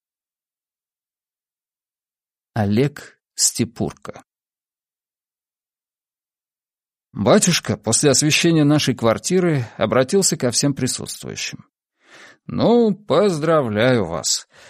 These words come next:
Сейчас я бы хотел пожелать маленькой Лене, ее братцу и ее сверстникам, чтобы они были не просто нашими детьми,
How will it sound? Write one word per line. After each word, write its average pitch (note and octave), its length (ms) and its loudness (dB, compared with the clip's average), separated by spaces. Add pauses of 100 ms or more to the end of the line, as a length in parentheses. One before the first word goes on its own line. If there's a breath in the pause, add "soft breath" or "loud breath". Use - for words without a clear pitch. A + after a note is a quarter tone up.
(180 loud breath)
Сейчас E3 460 2
я E3+ 100 4
бы D#3+ 120 2
хотел E3 340 2
пожелать D#3 460 2
маленькой D#3+ 520 2
Лене, C#3+ 480 2
ее C#3+ 280 4
братцу C#3+ 520 2
и G#2+ 100 0
ее C#3+ 160 2
сверстникам, B2+ 840 -2
чтобы C3 320 0
они F3 160 2
были F#3 200 2
не F3+ 140 2
просто F#3 440 0
нашими C#3+ 440 2
детьми, F#2+ 520 -6